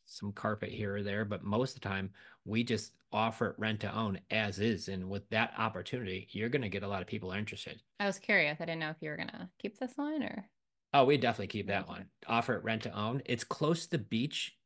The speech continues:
Speaker 1: Um,
Speaker 2: Mm-hmm.
Speaker 1: so Grand Island is a little island off, like, Buffalo, New York, right between Buffalo and Niagara Falls. So if you wanna drive into Buffalo, you're there probably in fifteen, twenty minutes.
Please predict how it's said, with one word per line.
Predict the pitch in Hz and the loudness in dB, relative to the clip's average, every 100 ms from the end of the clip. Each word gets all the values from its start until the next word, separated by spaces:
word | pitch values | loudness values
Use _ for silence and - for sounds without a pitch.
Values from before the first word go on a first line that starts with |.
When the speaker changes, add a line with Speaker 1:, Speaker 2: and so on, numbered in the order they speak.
| - | -4
Speaker 1:
Um, | 190 110 104 | 0 2 2
Speaker 2:
Mm-hmm. | |
Speaker 1:
so | 123 | 0
Grand | 107 139 175 | 2 4 6
Island | 110 123 113 | 4 2 0
is | 95 | 0
a | 104 | 0
little | 107 104 | 0 2
island | 107 104 98 | 0 -2 -2
off, | 95 - | -2 -2
like, | 95 | -4
Buffalo, | - 101 110 | -2 -2 -2
New | 101 | -2
York, | 92 101 - | 0 -2 -2
right | 104 | -4
between | - 160 117 | -2 -2 0
Buffalo | 101 - 117 | 0 0 0
and | 101 | 0
Niagara | 95 101 101 | 0 -2 -2
Falls. | - 90 113 - - - - _ | -2 -2 -2 -6 -14 -20 -20 _
So | 104 | -6
if | 101 | 0
you | 127 | 2
wanna | 131 | 4
drive | 117 120 113 | 4 4 4
into | 113 | 2
Buffalo, | 110 117 127 123 120 - - - | 2 2 2 2 0 -6 -20 -6
you're | 101 | -4
there | 98 107 | 0 0
probably | 104 107 107 | 2 0 2
in | 98 | 0
fifteen, | - 104 - 107 | -2 -6 -2 -4
twenty | 104 107 107 | -2 -2 -2
minutes. | 98 104 110 - | 0 -2 -4 -8